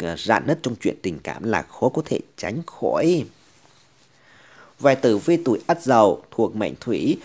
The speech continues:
phải một mình gánh vác nhiều công việc nặng nhọc. Tử vi tuổi Đinh Dậu thuộc mệnh Hỏa, phải hoàn tất tất cả mọi công việc dựa vào sức của mình. Tử vi tuổi Kỷ Dậu thuộc mệnh Thổ, dù vất vả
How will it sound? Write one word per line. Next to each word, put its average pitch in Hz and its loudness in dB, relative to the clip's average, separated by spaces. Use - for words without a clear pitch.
phải 123 0
một 120 2
mình 92 0
gánh 120 -2
vác 160 -2
nhiều 110 2
công 127 -2
việc 101 -4
nặng 92 -6
nhọc. 98 2
Tử 110 6
vi 160 4
tuổi 110 0
Đinh 135 -2
Dậu 101 2
thuộc 90 -6
mệnh 87 -8
Hỏa, 107 -4
phải - -2
hoàn 110 -2
tất - -6
tất - -6
cả 82 -2
mọi 107 0
công 113 -2
việc 92 -4
dựa 95 -2
vào 87 -4
sức - -8
của 92 -4
mình. 95 2
Tử 113 8
vi 170 6
tuổi 117 2
Kỷ 92 0
Dậu 104 4
thuộc 98 -4
mệnh 95 -8
Thổ, 101 0
dù 107 0
vất 147 2
vả 104 0